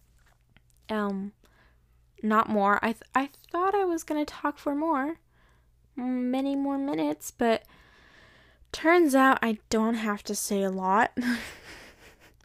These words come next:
Um, en-, enough though, but yeah, I, I don't, I don't really want to hear <laughs> myself talk more, so, uh, I just wanna say that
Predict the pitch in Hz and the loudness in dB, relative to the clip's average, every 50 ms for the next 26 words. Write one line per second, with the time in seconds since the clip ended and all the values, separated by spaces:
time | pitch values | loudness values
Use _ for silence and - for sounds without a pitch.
0 | _ - - - - - - 262 240 - - 269 - - - - - - - - | _ -20 -20 -20 -12 -6 -4 -4 -4 -4 -4 -8 -8 -8 -10 -10 -8 -8 -10 -12
1 | - _ - - 247 240 240 233 233 233 - - _ _ - - - 226 - - | -18 _ -2 2 2 4 4 4 2 0 -4 -8 _ _ -14 -10 -10 -10 -8 -8
2 | - 277 285 285 269 226 220 - - - 233 233 247 269 277 269 _ _ - 226 | -6 -4 -2 -2 0 -2 -2 -4 -4 -2 -2 -2 -2 -2 -6 -8 _ _ -6 -6
3 | 214 214 _ - - - - _ _ _ _ - - 202 202 208 208 202 - - | -6 -6 _ -20 -20 -20 -20 _ _ _ _ -4 -2 0 2 2 2 2 0 0
4 | - - - 254 269 294 294 277 - - - - 247 262 269 254 254 247 226 220 | 0 0 0 0 0 0 -2 -4 -6 -10 -10 -8 -6 -6 -4 -2 -2 0 0 0
5 | 202 202 196 202 208 214 233 226 - - 254 254 247 - - 277 262 262 285 302 | 0 0 0 0 -2 -2 -2 -2 -2 0 0 0 -2 -4 -6 -6 -2 2 2 2
6 | 285 - - 277 285 320 - - - - 269 262 - - - 269 262 269 311 339 | 4 4 2 2 2 0 -4 -6 -6 -4 -2 -2 -2 -2 0 0 2 2 4 4
7 | 370 381 - - - 233 214 214 226 - - - - - - - - _ - - | 2 2 0 0 0 2 2 2 0 -4 -10 -14 -12 -12 -12 -14 -12 _ 2 4
8 | 233 233 226 226 226 226 226 226 - - 226 226 226 226 240 233 - 240 233 226 | 6 8 8 8 8 6 6 4 4 2 2 2 2 2 0 -2 0 2 2 4
9 | 226 226 - - - 208 208 208 208 208 208 208 208 208 202 - 202 196 190 190 | 2 2 0 0 2 4 4 6 6 4 4 4 2 2 2 0 0 0 0 0
10 | 190 190 196 - | 0 -2 -2 -4